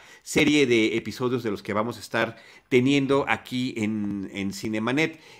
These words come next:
Eh, la intención es que haya sido significativa para el invitado, y como bien lo estás comentando, tú eres nuevamente invitado, lo fuiste durante muchas ocasiones antes de integrarte como miembro del equipo, pero hoy efectivamente estás como invitado.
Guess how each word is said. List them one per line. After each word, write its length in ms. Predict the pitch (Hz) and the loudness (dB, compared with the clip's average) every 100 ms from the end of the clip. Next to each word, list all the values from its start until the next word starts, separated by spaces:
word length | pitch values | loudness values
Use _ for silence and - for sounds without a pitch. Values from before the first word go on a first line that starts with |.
| _ | _
Eh, 720 | 147 156 156 156 151 151 - _ | 2 6 6 6 4 0 -6 _
la 140 | 147 160 | 2 4
intención 600 | 170 180 170 208 220 220 | 6 4 2 0 0 0
es 140 | 214 | -4
que 160 | - 180 | -4 -2
haya 200 | 180 175 | 0 -2
sido 540 | 185 170 180 - - 110 - | -2 0 0 0 -8 -20 -16
significativa 920 | - 160 156 147 143 135 185 143 - - _ | -4 -2 -2 -4 -6 -4 0 0 -2 -8 _
para 180 | - 120 | 4 6
el 60 | 120 | 6
invitado, 420 | 117 120 143 151 | 2 4 4 4
y 80 | 147 | 0
como 260 | 151 147 139 | -2 0 2
bien 320 | 160 240 247 | 4 2 0
lo 100 | 127 | -4
estás 240 | 127 165 156 | -4 -4 -6
comentando, 480 | 151 127 165 165 - | -4 -2 -2 -2 0
tú 220 | 151 185 | 4 6
eres 240 | 202 - | 4 0
nuevamente 720 | 131 135 180 220 147 143 139 | 0 2 4 4 2 -2 -2
invitado, 500 | 131 113 104 117 131 | -4 -6 -2 0 0
lo 140 | 143 107 | 0 0
fuiste 320 | 139 139 135 | -4 -2 -2
durante 420 | 120 104 - 98 - - - | -2 -2 -6 -10 -12 -20 -6
muchas 380 | 120 139 151 127 | -2 -2 -4 -6
ocasiones 560 | - - 139 135 127 | -6 -2 -2 -2 -2
antes 400 | 117 117 135 113 | -2 0 0 0
de 300 | 107 117 123 - - | 2 2 0 -6 -6
integrarte 560 | 110 113 113 156 123 | -2 0 2 2 0
como 200 | 117 101 | -6 -4
miembro 280 | 104 127 127 | -2 -2 0
del 140 | 127 120 | 0 -2
equipo, 440 | - 135 156 160 - - | -6 -4 -4 -4 -6 2
pero 240 | 156 156 | 6 8
hoy 200 | 185 190 | 8 6
efectivamente 640 | 135 131 151 151 135 131 113 | 2 -2 0 0 0 -2 -6
estás 240 | - 135 | -6 -6
como 220 | - 127 | -2 -2
invitado. 480 | 127 123 139 139 165 | 0 0 0 0 0